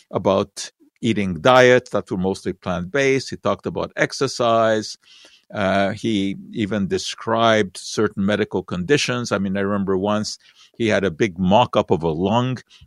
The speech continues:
and he walked, uh, through it. Uh, and, you know, he pointed out, uh, the various features of the lungs and also s-, similarly with the heart. That was very good.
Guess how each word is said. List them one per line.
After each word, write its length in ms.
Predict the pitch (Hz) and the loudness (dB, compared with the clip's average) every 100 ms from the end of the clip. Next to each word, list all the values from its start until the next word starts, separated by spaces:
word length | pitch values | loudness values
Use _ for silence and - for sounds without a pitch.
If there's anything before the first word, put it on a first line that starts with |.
| - | -2
and 200 | 104 98 | 0 2
he 360 | 98 90 90 - | 2 0 -2 -6
walked, 640 | 87 104 107 - _ - - | 0 4 4 0 _ -14 -4
uh, 200 | 90 87 | -4 -4
through 360 | - 127 127 | -4 0 4
it. 280 | 120 123 - _ _ _ _ _ | 4 2 -8 _ _ _ _ _
Uh, 220 | 101 95 82 | -8 -6 -6
and, 400 | 95 87 87 85 | -4 -4 -4 -6
you 80 | 95 | -4
know, 140 | 87 | -4
he 100 | 90 | -4
pointed 480 | - 113 101 95 90 | -6 -4 -4 -2 0
out, 460 | 92 92 95 - - | 2 2 -2 -6 -10
uh, 640 | 95 90 87 87 85 87 - | -6 -4 -2 -2 -4 -6 -10
the 100 | 90 | -8
various 300 | 85 87 80 | -2 -2 -4
features 380 | - 135 - 110 | -4 -4 -4 -4
of 140 | 107 95 | -2 -2
the 80 | |
lungs 320 | 95 95 95 - | 0 0 -2 -4
and 100 | 82 | -4
also 280 | 87 - | -4 -4
s-, 100 | 85 | -8
similarly 640 | - - 107 95 87 95 85 | -10 -10 -4 -2 -2 -2 -4
with 160 | 82 | -4
the 80 | 85 | -8
heart. 280 | - 123 127 | 0 0 0
That 80 | 117 | -4
was 120 | 104 | -4
very 220 | 117 117 | -4 -2
good. 320 | 147 147 98 | -4 -4 -6